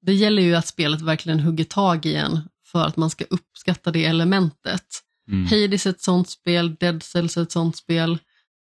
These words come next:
Speaker 1: Men jag har sällan varit med om det liksom i strategisk form på det här viset. Så det är liksom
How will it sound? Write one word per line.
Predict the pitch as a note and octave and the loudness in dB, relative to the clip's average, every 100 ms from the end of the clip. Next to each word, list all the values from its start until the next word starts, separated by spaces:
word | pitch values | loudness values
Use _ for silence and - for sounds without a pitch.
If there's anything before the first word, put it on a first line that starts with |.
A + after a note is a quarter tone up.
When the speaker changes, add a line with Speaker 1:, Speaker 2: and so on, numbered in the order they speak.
| - | 0
Speaker 1:
Men | F3 E3 E3 E3 | 2 4 2 0
jag | - F3 | 0 2
har | F3 F3 | 2 0
sällan | F3 G3 F3 E3+ | -2 -2 0 0
varit | G3+ G3 F#3 | -2 -2 0
med | E3+ D#3+ | 0 0
om | D#3+ D#3+ | 0 -2
det | D#3+ | -2
liksom | D#3+ - E3 | -6 -4 -2
i | E3 | -2
strategisk | E3 - F3 - G#3 E3+ E3 - | -4 -6 -6 -2 -2 -2 -6 -6
form | D#3 D#3+ | -6 -4
på | E3 E3 | -4 -4
det | F3 | -2
här | G3 | -2
viset. | - - - F3 | -2 -6 -6 -8
Så | - F3 | -6 -4
det | E3+ | 0
är | F3 | 0
liksom | F3 - D#3+ D#3 | -2 -2 -2 -2